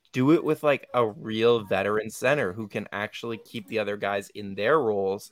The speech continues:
where they're not all of a sudden pinching in and helping Koloko. And you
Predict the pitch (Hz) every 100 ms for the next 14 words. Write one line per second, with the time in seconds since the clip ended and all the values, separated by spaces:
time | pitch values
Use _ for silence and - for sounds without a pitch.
0 | _ _ _ - 117 110 107 127 143 117
1 | 107 104 107 - 104 98 - 101 - 104
2 | 101 98 98 98 95 98 92 101 98 95
3 | 101 98 98 _ _ _ _ _ - 113
4 | 101 98 95 110